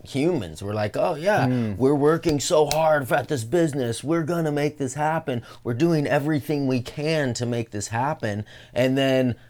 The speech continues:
Speaker 1: really what, what spawned it was Coach, Coach Chris is like, "I'm, I'm, I need to find a house. Like, I need to find myself a house, and, like, I need this business to pump up, and I,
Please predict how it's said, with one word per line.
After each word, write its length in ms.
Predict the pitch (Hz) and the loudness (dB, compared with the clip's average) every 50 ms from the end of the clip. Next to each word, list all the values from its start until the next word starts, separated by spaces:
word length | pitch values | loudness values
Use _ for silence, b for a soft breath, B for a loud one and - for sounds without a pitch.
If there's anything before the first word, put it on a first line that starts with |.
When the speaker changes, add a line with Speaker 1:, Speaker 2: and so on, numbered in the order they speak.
| b b b - | b b b -4
Speaker 1:
really 360 | 123 123 135 160 170 175 160 | 0 2 4 4 4 4 4
what, 320 | 143 139 135 131 123 - | 4 4 4 4 2 0
what 300 | - 117 123 123 - - | -2 2 2 2 2 2
spawned 400 | - - - 127 120 135 147 143 | -4 -4 0 0 2 2 2 2
it 80 | 123 - | 0 0
was 300 | 104 107 107 104 104 - B B B B - | 0 0 0 -2 -2 -6 B B B B -16
Coach, 500 | - - 139 123 127 120 - - - - - | -4 0 2 2 2 2 -2 -6 -12 -14 -6
Coach 320 | - 131 117 113 - - | -2 -2 -2 -2 0 2
Chris 240 | - 151 170 160 117 | 4 4 4 4 0
is 120 | 113 101 | -2 0
like, 220 | 110 104 107 - - - | 0 0 0 -2 -4 -8
"I'm, 320 | - 101 117 117 107 98 - - | -6 -4 -4 -4 -4 -6 -6 -4
I'm, 320 | 98 113 123 143 147 131 - - - - - 55 - - - - | -2 0 0 2 0 0 -2 -6 -12 -16 -16 -18 -18 -16 -10 -4
I 180 | 104 156 156 | 0 0 2
need 300 | 135 120 127 151 147 113 | 2 2 2 0 0 0
to 80 | 113 104 | -2 -2
find 300 | - - 104 104 95 92 | -2 -2 -2 -2 -2 -4
a 40 | 92 | -2
house. 420 | 98 123 123 113 90 78 - - | 0 2 2 2 0 -2 -6 -8
Like, 220 | 101 95 92 87 - - | -8 -10 -10 -10 -6 -4
I 160 | 120 127 117 | -2 -2 0
need 320 | 110 107 113 120 123 113 107 | -2 -2 0 0 0 0 -2
to 80 | 104 | -4
find 240 | - - 110 107 104 | -4 -4 -4 -4 -4
myself 340 | 98 90 90 - 107 92 90 | -4 -6 -4 -4 -4 -4 -4
a 80 | - 82 | -4 -2
house, 380 | 101 117 113 107 98 95 - | 0 0 0 0 -2 -6 -6
and, 140 | 107 98 95 | -6 -6 -6
like, 180 | 92 92 90 - - | -6 -8 -8 -4 -2
I 180 | 117 120 117 110 | 0 0 2 0
need 380 | 110 113 131 131 143 135 120 - | 0 -2 0 0 0 0 0 0
this 180 | 120 110 - 95 | -2 -4 -4 -4
business 480 | - - 143 127 120 - 120 107 104 - | -2 0 0 0 2 0 -2 -4 -4 -4
to 100 | - 123 | -8 -10
pump 360 | - - 107 101 98 98 - | -8 -6 -8 -8 -4 0 2
up, 340 | 123 147 147 - - B B B B B B B - | 2 4 2 2 -2 B B B B B B B -6
and 260 | 110 113 113 113 110 - - | -4 -2 -2 -4 -4 -2 0
I, 340 | 117 117 117 113 110 113 | 0 2 2 2 0 -2